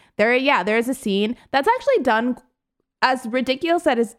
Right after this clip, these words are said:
as it is. I do like the scene where they, mm, like, f-, mod-, remodulate the voice and realize that it's Hoffman's voice. And right when it happens, he has to attack them. In that one, it's a little bit more believable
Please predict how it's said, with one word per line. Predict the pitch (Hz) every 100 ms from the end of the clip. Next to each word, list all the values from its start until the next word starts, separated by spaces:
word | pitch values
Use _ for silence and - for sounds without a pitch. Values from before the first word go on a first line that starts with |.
| -
as | 208 208
it | 185
is. | 175 185 -
I | 196
do | 190 190
like | 196 202
the |
scene | 214 202 190 196
where | 185
they, | 185 175 175 170 165 - - _ _ _ _ _ _ 180
mm, | 202 190
like, | 165 160 - _ _ _ _
f-, | 202 - -
mod-, | 208 214 208 214 185 185
remodulate | 220 214 190 196 196 202 202
the | 196
voice | 185 175 165 185 214 - - -
and | 208 190
realize | 185 185 185 185
that | 185
it's | 165 -
Hoffman's | 196 196 220 220 185
voice. | 214 214 220 220 -
And | 190
right | 180 151
when |
it | 147
happens, | 170 156 170
he | - 165
has | 160
to | 160
attack | 151 160 156 -
them. | 175 180 202 - - _ 262
In | 370 403
that | 349 311 294
one, | 320 330
it's | - 269
a | 294
little | 294 339
bit | 381 349
more | 330
believable | 269 247 226 220 214 220 220